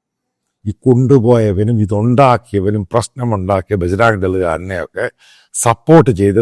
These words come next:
നിങ്ങളുടെയൊക്കെ ബന്ധുക്കളും ഈ നാൽപത്, നാൽപത്തഞ്ച് ലക്ഷം എന്നൊക്കെ പറയുമ്പോൾ ഒരുവിധപ്പെട്ട ഇന്ത്യയിലെ സിറ്റി താമസിക്കുന്ന ബന്ധുക്കളും അടുത്ത ആൾക്കാരൊക്കെ ഉണ്ട് അവിടെ. ഇതാണ് നമ്മൾ മനസ്സിലാക്കേണ്ടത്. പിന്നെ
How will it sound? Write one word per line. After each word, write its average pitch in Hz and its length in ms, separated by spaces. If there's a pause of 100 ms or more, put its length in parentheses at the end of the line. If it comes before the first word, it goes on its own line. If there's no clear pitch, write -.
(140)
നിങ്ങളുടെയൊക്കെ 147 640 (120)
ബന്ധുക്കളും 123 600 (440)
ഈ 123 40 (120)
നാൽപത്, 113 440
നാൽപത്തഞ്ച് 143 540
ലക്ഷം 147 340
എന്നൊക്കെ 139 420
പറയുമ്പോൾ 117 440 (1040)
ഒരുവിധപ്പെട്ട 147 520 (180)
ഇന്ത്യയിലെ 143 380 (100)
സിറ്റി 127 280 (100)
താമസിക്കുന്ന 135 560 (120)
ബന്ധുക്കളും 131 520 (100)
അടുത്ത 113 220 (120)
ആൾക്കാരൊക്കെ 151 640
ഉണ്ട് 175 240
അവിടെ. 165 240 (1300)
ഇതാണ് 147 300
നമ്മൾ 175 160 (100)
മനസ്സിലാക്കേണ്ടത്. 151 720 (340)
പിന്നെ 117 160